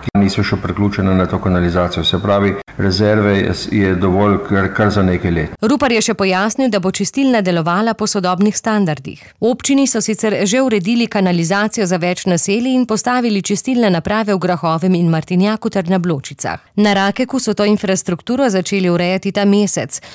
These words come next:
Speaker 2: Občina pa bo morala zagotoviti odvajanje in čiščenje odpadne vode še za Žerovnico, Lipsen in Gornje jezero.
Speaker 1: To je pa zdaj še stvar projekta,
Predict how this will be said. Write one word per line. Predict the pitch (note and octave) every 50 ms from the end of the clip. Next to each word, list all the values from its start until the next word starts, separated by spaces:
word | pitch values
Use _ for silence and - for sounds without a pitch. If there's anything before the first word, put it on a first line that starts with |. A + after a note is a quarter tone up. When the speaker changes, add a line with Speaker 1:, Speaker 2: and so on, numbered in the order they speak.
| - - -
Speaker 2:
Občina | G3+ A3 - - - C4+ C4 C#4+ C#4
pa | - A#3
bo | F#3 F#3 F3+
morala | F3+ F#3 G3+ A3 A3+ G#3+ G#3 G3 - F3+
zagotoviti | E3+ F#3+ D#3+ F#3 G3 - G#3 G3 B3+ C4 - B3
odvajanje | F#3+ E3+ E3+ F3+ F#3+ G#3+ G#3 G#3 F#3
in | F3
čiščenje | F3 - B3 A3+ - - A3 G3+ F#3
odpadne | E3+ _ F#3 E3+ F3 D#3+ D#3+ D#3 C#3
vode | D#3+ D#3+ F3 F3+ A#3 A3
še | - - F#3+ F3+
za | E3 F3 E3 - -
Žerovnico, | F3+ E3+ F#3 F#3+ G#3+ A#3 A#3+ A#3 A3+ - - F#3+
Lipsen | E3 D#3+ D3+ - - A#3 A#3+ A#3+
in | A#3 G3+ F3
Gornje | D#3+ E3 D#3+ D#3+ F3 F#3+ G3
jezero. | F3 E3 D#3 D3+ C3 - - C3+ G2 D2 - _ _ - - - -
Speaker 1:
To | A#2 A#2
je | A2+
pa | A#2 A2 A2
zdaj | G2+ G2 A2 A2 A2
še | - - A2+ G#2 G#2
stvar | G2+ - - - A2+ G#2+ G#2+ - G2+ -
projekta, | G#2+ G#2+ G#2+ A2 A2 A2 A2 A2+ G2+